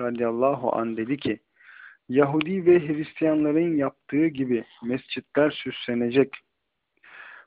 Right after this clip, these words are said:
Bunu Ebu Davud rivayet etti. Ömer radıyallahu anh da mescidin yapılmasını emrederken şöyle demiştir. "İnsanları yağmurdan koruyacak şekilde olsun. Sizleri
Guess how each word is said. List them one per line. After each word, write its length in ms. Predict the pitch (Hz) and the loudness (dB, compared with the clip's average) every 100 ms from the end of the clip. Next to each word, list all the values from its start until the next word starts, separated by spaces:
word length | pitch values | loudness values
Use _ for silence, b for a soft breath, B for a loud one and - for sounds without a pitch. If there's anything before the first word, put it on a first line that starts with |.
| _ - | _ 0
Bunu 280 | 147 180 - | 4 4 2
Ebu 320 | 135 135 139 | -2 0 2
Davud 340 | 139 147 - 127 | 4 4 2 -2
rivayet 460 | 123 120 135 151 | 0 4 4 4
etti. 400 | 135 - 110 104 _ | 0 -2 -10 -10 _
Ömer 300 | 123 135 160 | 0 4 6
radıyallahu 720 | 147 131 135 131 143 170 160 139 | 4 2 2 4 6 6 4 4
anh 220 | 147 147 | 4 2
da 100 | 127 | 0
mescidin 600 | 120 120 - 135 170 170 | 0 -4 -8 -8 -2 0
yapılmasını 720 | 151 143 135 131 127 127 120 | 0 0 -2 -2 -4 -4 -2
emrederken 680 | 117 123 131 156 165 147 135 | 0 0 2 2 2 -2 -2
şöyle 320 | - 160 143 | -2 0 0
demiştir. 540 | 120 110 - 110 - _ _ _ _ _ _ _ | 0 -4 -8 -10 -12 _ _ _ _ _ _ _
"İnsanları 560 | 135 143 156 151 160 170 | -4 0 4 6 6 6
yağmurdan 680 | 180 156 151 156 151 175 180 | 6 6 6 4 4 4 4
koruyacak 600 | - 147 147 147 165 160 | 2 6 6 8 6 2
şekilde 460 | - 139 127 120 120 | -4 -2 -4 2 2
olsun. 440 | 110 107 - 101 _ _ _ _ | 2 0 -8 -14 _ _ _ _
Sizleri 680 | - - 127 127 139 180 | -14 -6 -2 4 6 6